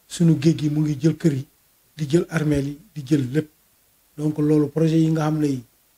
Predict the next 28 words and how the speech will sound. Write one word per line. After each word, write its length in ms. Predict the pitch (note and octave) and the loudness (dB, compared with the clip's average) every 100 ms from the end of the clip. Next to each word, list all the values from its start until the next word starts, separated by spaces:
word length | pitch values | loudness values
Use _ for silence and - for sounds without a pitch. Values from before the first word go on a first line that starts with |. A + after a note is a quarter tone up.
| _ | _
sunu 260 | - F3+ E3+ | -6 2 4
doole 220 | E3 E3 | 4 4
ye-, 280 | D3+ E3 F3 | 4 4 2
yeggu 300 | F3 E3 E3+ D3+ | 2 2 2 -2
fa. 160 | B2 _ _ _ _ _ _ | -10 _ _ _ _ _ _
Te 80 | E3+ | 2
ñu 220 | E3+ E3 | 4 4
war 140 | E3 D#3+ | 4 2
ko 280 | E3 D#3 D3+ D#3+ | 2 4 2 0
mën 160 | D#3+ D#3+ | -2 -2
a 40 | |
am 100 | D#3+ | -2
ndimbal 280 | C#3+ D#3+ D3 | 0 0 0
feneen. 380 | C3 F3 D3 C#3 _ _ _ _ _ _ | 0 0 0 -4 _ _ _ _ _ _
Moo 300 | C3+ C#3 D3+ D3 C#3+ | -14 -6 -4 -2 -4
waral 260 | C#3+ C#3+ C3+ | -4 -6 -6
ñu 140 | C#3+ | -6
signé 280 | C3+ D3+ C#3 | -8 -8 -10
convention 480 | C#3 C#3+ C3+ C3 C3 | -8 -12 -10 -14 -14
boobu 260 | B2+ B2 B2 | -16 -16 -18
pour 100 | - C3 | -14 -10
ndimbal 340 | C3+ C#3 C3+ | -6 -4 -4
yooyu 220 | C3 B2+ A#2+ | -6 -8 -8
yëpp 160 | D3 | -10
ñu 100 | C3 | -10
mën 140 | B2+ B2 | -12 -12
cee 140 | B2 | -16
jot. 120 | A2 | -18